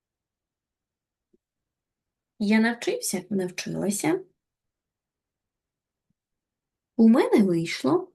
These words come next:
Я зміг, змогла. Тож не забувайте виконувати своє домашнє завдання та виразно читати твір Всеволода Нестайка "Чарівний талісман".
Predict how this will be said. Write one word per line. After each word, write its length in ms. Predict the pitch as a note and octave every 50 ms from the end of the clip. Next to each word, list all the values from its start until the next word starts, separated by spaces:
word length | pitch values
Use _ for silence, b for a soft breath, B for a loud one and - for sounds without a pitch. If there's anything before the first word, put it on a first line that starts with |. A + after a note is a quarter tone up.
| _ _ _ _ _ _ _ _ _ _ _ _ _ _ _ _ _ _ _ _ _ _ _ _ _ _ _ _ _ _ _ _ _ _ _ _ _ _ _ _ _ _ _ _ _ _ _ _ _ -
Я 220 | G#3 G3 F3 D#3+
зміг, 400 | D#3 D#3+ D#3 E3 G#3+ - - - _
змогла. 560 | - - D3+ D3+ D#3+ D3+ D3 D#3 F3 F3+ F3 - _ _ _ _ _ _ _ _ _ _ _ _ _ _ _ _ _ B B B B B B B B
Тож 300 | - B3 B3+ D#4 D#4 -
не 120 | G#3 G3 F#3+
забувайте 680 | G3+ G3+ G3 G3 G#3 G#3+ G#3 G#3+ F#3+ F3 D#3+ D#3 -
виконувати 680 | E3 E3+ F3 E3+ - F3+ E3 D#3+ D#3 D#3+ D#3 D3 - D#3+
своє 380 | D#3 - - G3+ G3 E3+ D#3 D3+
домашнє 520 | - F#3 F#3+ F3 D#3+ D3 - - E3 D#3+
завдання 540 | E3+ E3+ F3 G3+ G3+ D#4 G#4 - C4 G3 B B B B B B
та 200 | - - - - -
виразно 540 | G#3 F3 F3 E3+ F3 E3 D#3+ D#3 D#3+ D3+ D3
читати 720 | C#3+ - - C#3+ C#3 - D3+ E3+ A3 C#4+ E4 D#4+ E4 D#4
твір 280 | D#4+ - - C#4 C#4+ D4+
Всеволода 680 | D4 - - - G#3 F#3 E3+ E3 D#3+ D#3 D#3 D3 E3+ E3
Нестайка 680 | F3+ G3 G3 - - - D3 C#3+ D3+ D#3+ - D#4+ F4+ F4+ B B B B B
"Чарівний 640 | - - F3+ E3 D3 C#3 C#3+ D#3+ G3+ B3+ E4 E4+ - -
талісман". 600 | - G#4+ G#4 D4 G3+ - - - D#3+ D3+ D3+ -